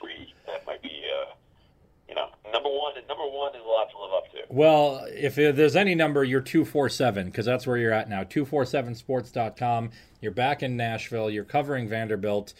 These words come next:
Speaker 2: Uh, we loved having you here in Valpo, but you're back where, where it all got started. And, hey, how about it? You go there,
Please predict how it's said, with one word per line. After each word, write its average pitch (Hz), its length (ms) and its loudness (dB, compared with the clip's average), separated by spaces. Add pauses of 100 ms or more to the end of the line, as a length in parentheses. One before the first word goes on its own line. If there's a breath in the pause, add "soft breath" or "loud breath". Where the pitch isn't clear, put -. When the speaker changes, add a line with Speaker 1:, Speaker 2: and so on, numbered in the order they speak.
(280 loud breath)
Speaker 2:
Uh, 101 280 0
we 107 100 -2
loved 131 260 2
having 131 240 0
you 113 80 -2
here 113 180 -2
in 104 80 -6
Valpo, 101 500 0 (280 loud breath)
but 113 160 -4
you're 110 100 -2
back 117 480 2
where, 110 400 -2
where 110 220 -2
it 113 40 -2
all 127 180 4
got 110 200 -2
started. 110 480 -2 (480 loud breath)
And, 147 320 2 (220 loud breath)
hey, 165 440 2 (460)
how 175 180 2
about 180 300 4
it? 110 180 0
You 127 200 0
go 143 220 4
there, 165 400 0